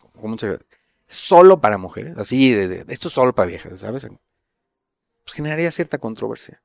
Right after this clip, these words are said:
Pero habría un perfil que lo compraría y habría un perfil que no. Así como te diría, "¿Sabes qué? Est-, eh, voy, voy a hacer una, eh, una bebida exclusivamente para chairos", ¿no? Pues, güey, ellos la, la van a disfrutar, los fifís se van a emputar. O sea, sí, pero,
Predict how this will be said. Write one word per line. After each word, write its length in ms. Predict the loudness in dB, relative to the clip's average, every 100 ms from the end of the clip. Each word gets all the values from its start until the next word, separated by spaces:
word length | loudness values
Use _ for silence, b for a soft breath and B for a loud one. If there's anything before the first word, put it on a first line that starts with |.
| _ _ _ _
Pero 160 | 4 6
habría 160 | 4
un 60 | 0
perfil 280 | -2 -4 -6
que 100 | -6
lo 80 | -6
compraría 400 | -8 -12 -14 -12
y 80 | -8
habría 120 | -8
un 60 | -6
perfil 280 | -6 -6 -10
que 80 |
no. 180 | -12 -16 _ _ _ _ _ _
Así 180 | -4 -2
como 360 | 0 2 4 2
te 120 | 2
diría, 220 | 2 2
"¿Sabes 220 | 2 -2
qué? 160 | 0 -2
Est-, 260 | -2 _ -10
eh, 80 | 0
voy, 140 | 0
voy 140 | 2
a 40 | 2
hacer 160 | 2
una, 320 | 2 0 -4 _ _ _
eh, 100 | -14 -12
una 200 | -8 -4
bebida 420 | -2 -2 -4 -6 -8
exclusivamente 680 | -12 -12 -6 -6 -6 -8 -8
para 220 | -8 -8
chairos", 480 | -12 -16 -16 -20 -20
¿no? 140 | -20 _ _ _ _ _ _ _ _
Pues, 140 | -6
güey, 380 | 2 2 2 -12
ellos 320 | -8 -2 0 4
la, 160 | 6
la 100 | 8
van 140 | 6 4
a 100 | -2
disfrutar, 440 | -6 -4 -2 -2 -6
los 180 | -8 -6
fifís 280 | -8 -6 -2
se 80 |
van 140 | 0 -2
a 40 |
emputar. 400 | -6 -10 -10 -10
O 60 | -6
sea, 140 | -2
sí, 120 | 4 6
pero, 220 | 8